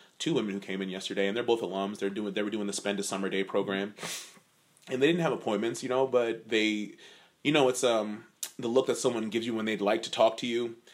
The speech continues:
but they don't necessarily have an appointment, and they also don't know if they need an appointment. But I was like, "Hey,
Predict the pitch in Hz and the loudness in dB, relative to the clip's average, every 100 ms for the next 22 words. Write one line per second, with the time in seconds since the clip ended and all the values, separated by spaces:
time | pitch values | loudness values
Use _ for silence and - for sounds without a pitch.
0 | - _ _ 147 139 135 135 131 127 - | -20 _ _ 4 6 8 8 6 0 2
1 | 123 117 113 123 120 113 - 139 117 131 | 4 4 6 6 6 0 2 4 4 2
2 | 127 110 113 123 127 120 120 107 104 127 | 0 -2 2 2 2 0 0 0 2 2
3 | 135 135 143 135 127 131 139 139 170 127 | 4 2 4 4 4 0 0 0 -4 -6
4 | 98 | -8